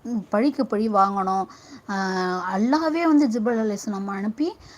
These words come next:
அதுக்கு என்ன பழி வாங்கணும்னு நீங்க சொல்றீங்களோ சொல்லுங்க அப்படின்னு சொல்லி கேட்கும்போது கூட இல்ல, அதை ஒரு பழிக்கு பழி வாங்கணுன்ற எண்ணம் இல்லாம எந்த அளவு விட்டு கொடுத்து வாழ்ந்திருக்காங்க அப்படின்றது இந்த தலைப்பு மூலயமா நபி ஸல்லல்லாஹு அலைஹி வஸல்லம் வாழ்க்கை வரலாறை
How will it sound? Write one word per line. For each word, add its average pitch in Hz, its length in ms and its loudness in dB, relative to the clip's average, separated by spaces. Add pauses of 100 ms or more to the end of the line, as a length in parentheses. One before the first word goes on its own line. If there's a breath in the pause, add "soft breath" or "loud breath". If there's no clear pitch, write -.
(100)
அதுக்கு 202 320 -4
என்ன 240 260 2
பழி 233 320 0
வாங்கணும்னு 208 380 -2
நீங்க 202 360 -4
சொல்றீங்களோ 214 420 -2
சொல்லுங்க 226 500 0
அப்படின்னு 190 180 -4
சொல்லி 185 360 -6
கேட்கும்போது 185 460 -6
கூட 180 180 -4
இல்ல, 185 460 0 (400 loud breath)
அதை 180 240 -6 (680)
ஒரு 190 600 0
பழிக்கு 220 340 0
பழி 226 180 0
வாங்கணுன்ற 220 560 0
எண்ணம் 226 300 0
இல்லாம 214 480 -2 (160)
எந்த 233 320 0
அளவு 277 240 2
விட்டு 233 240 -4
கொடுத்து 220 300 -4
வாழ்ந்திருக்காங்க 196 640 -4
அப்படின்றது 185 560 -8 (460 loud breath)
இந்த 202 380 4 (380)
தலைப்பு 214 320 -2
மூலயமா 190 420 -4
நபி 208 200 -4
ஸல்லல்லாஹு - 140 -10
அலைஹி 196 280 -4
வஸல்லம் 190 120 -6
வாழ்க்கை 185 280 -8
வரலாறை 180 580 -6